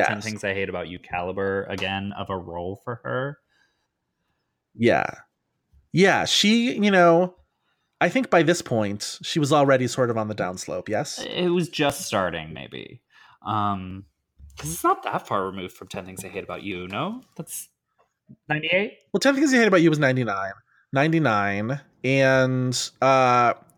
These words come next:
Speaker 2: Save the Last Dance, which
Speaker 1: Yeah.
Speaker 2: was her, like,
Speaker 1: Peak
Speaker 2: peak, I
Speaker 1: money.
Speaker 2: feel like, was two thousand one.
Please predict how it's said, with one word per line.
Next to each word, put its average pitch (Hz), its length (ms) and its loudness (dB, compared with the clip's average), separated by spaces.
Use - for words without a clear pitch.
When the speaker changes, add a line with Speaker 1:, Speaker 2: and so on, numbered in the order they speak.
Speaker 2:
Save 196 240 2
the 190 80 2
Last 156 220 4
Dance, 110 420 0
which 131 140 -2
Speaker 1:
Yeah. 123 60 -2
Speaker 2:
was 117 120 0
her, 123 140 2
like, 113 260 0
Speaker 1:
Peak - 280 -2
Speaker 2:
peak, 98 80 -8
I 92 40 -6
Speaker 1:
money. 101 100 -2
Speaker 2:
feel 101 180 -4
like, - 360 -6
was 123 140 2
two 127 140 0
thousand 98 400 -2
one. 71 320 -10